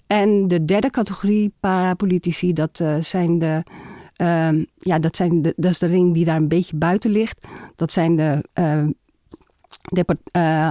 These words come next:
ambtenaren op het departement, op de ministeries. Dat zijn de, eh, eh, public affairs, eh, hoe heet het, eh,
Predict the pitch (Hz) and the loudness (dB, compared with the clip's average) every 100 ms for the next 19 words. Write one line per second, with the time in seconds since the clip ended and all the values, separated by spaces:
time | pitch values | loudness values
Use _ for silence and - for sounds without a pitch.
0 | - 180 185 220 185 180 180 180 - 165 | -2 0 0 2 2 2 2 0 -2 -4
1 | 147 147 143 160 175 190 180 170 - 147 | 0 -2 -2 -2 2 2 2 -2 -2 0
2 | 143 151 - 196 180 180 175 180 - - | 0 -2 -2 0 2 2 2 0 -4 -10
3 | - - - 156 - 170 165 156 147 147 | -18 -20 -4 -4 0 0 0 0 0 -2
4 | - 165 156 160 151 151 - - - - | -4 -2 -2 0 -2 -6 -14 -20 -18 -18
5 | - - 175 170 165 170 - 208 196 180 | -20 -6 0 2 2 0 0 2 2 0
6 | - 208 214 220 - 233 196 190 202 190 | 0 2 2 2 0 0 2 2 2 0
7 | 202 202 202 202 - 202 208 175 175 | 0 0 2 0 -2 -4 0 0 0